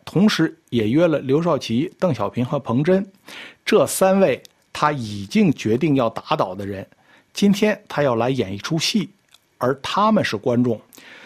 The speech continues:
据彭德怀本人的记录，那天毛说了一些格外中听的话，这些话我们拿来和他在庐山讲的那些骂娘的话，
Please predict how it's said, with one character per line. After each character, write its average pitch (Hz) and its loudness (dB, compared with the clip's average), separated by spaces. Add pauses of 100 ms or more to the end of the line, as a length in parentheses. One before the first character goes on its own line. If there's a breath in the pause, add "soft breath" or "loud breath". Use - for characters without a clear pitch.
(140)
据 214 0
彭 170 0
德 202 4
怀 190 2
本 113 -4
人 98 -6
的 185 2
记 147 -2
录， 113 -2 (400)
那 190 0
天 190 2
毛 147 4
说 202 2
了 175 2
一 151 2
些 160 -2 (140)
格 127 0
外 202 2
中 202 2
听 233 4
的 170 4
话， 101 -4 (480 loud breath)
这 185 2
些 185 2
话 185 2
我 120 0
们 110 -2
拿 117 0
来 151 0
和 151 -2
他 175 -2
在 147 0
庐 123 0
山 254 4
讲 107 0
的 113 -4
那 135 -2
些 139 -2
骂 175 2
娘 120 -4
的 190 0
话， 131 -2